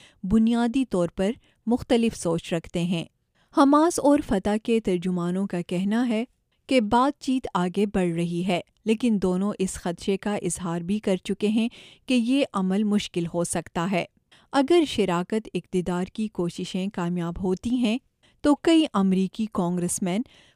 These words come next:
فلسطینی اتھارٹی کے لیے امریکی امداد،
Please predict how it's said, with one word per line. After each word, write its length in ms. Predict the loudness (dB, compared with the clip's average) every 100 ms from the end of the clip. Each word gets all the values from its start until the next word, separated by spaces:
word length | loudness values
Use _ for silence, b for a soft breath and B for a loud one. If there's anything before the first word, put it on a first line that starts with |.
| 2
فلسطینی 680 | 6 4 4 2 2 0 -2
اتھارٹی 600 | -4 -2 -2 0 -2 -2
کے 180 | 0 -2
لیے 240 | 0 -2 -2
امریکی 560 | -2 0 0 -2 -4 -4
امداد، 500 | -4 -2 -2 -4